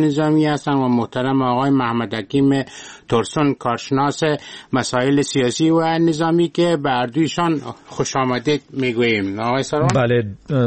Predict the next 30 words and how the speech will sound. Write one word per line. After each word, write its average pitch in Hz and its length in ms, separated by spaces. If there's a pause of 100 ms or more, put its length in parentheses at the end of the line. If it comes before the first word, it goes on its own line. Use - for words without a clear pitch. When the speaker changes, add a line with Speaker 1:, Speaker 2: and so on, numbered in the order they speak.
(160)
Speaker 2:
ورته 113 240
هر 117 140
کله 147 320
وایو، 160 640
سلامت 120 540
اوسئ 147 240
چې - 120
زموږ 123 360
بلنې 117 320
منلې 139 320
ده. 165 80
موږ 151 160
البته 143 340
د 131 80
حکومت 135 460
چارواکو 123 420
ته 123 100
هم، 143 240 (760)
بلنه 135 280
ورکړې 127 340
وه، 170 100
خو 156 240
حاضر 120 420
نه 139 100
شول 135 200
چې - 320
په - 0
دې 110 160
خپرونه 117 400
کې 120 260